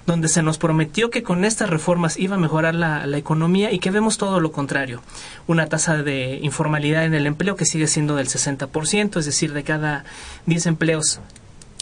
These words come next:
seis son informales, eh,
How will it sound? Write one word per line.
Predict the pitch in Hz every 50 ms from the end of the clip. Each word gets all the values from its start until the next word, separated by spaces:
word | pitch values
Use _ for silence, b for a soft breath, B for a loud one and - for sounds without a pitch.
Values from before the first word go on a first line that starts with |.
| -
seis | - - - - 185 180 165
son | - 156 147 143
informales, | 135 - 170 170 180 196 208 214 214 220 240 240 - - - - B B B B B B B B
eh, | - 156 151 147 143 143 139 135